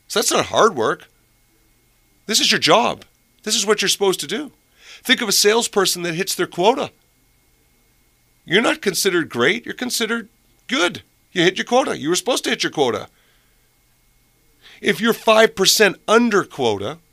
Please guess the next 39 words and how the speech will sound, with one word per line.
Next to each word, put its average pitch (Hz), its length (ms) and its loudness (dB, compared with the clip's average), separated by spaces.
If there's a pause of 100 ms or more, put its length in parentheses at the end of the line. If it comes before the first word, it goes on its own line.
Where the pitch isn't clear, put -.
(1600)
you 165 100 0
didn't 220 200 0
do 233 60 2
your 220 160 2
job. 226 360 -2 (920)
Think - 160 -2
about 240 280 4
that. - 240 -10 (1800)
Let's 226 180 0
say 269 80 0
you're 220 80 2
supposed 214 240 0
to 180 80 -6
generate 202 400 2
a 165 40 -2
million 196 300 -4
dollars 185 340 0
in 156 80 -6
sales, - 540 -4 (880)
and 180 140 -4
you 208 60 -2
generate 214 400 2
five 214 240 4
hundred, 196 300 -2
five 175 200 -4
percent. 202 400 -6
You're 170 180 2
under 208 160 0
quota. 240 520 -2
You 156 140 -6
need 220 180 -2
to 233 80 0
work 233 180 0
harder. 143 380 -4 (100)
You 165 180 -6
need 220 220 -2
to 226 80 -4
be 220 140 -2
better. 226 360 0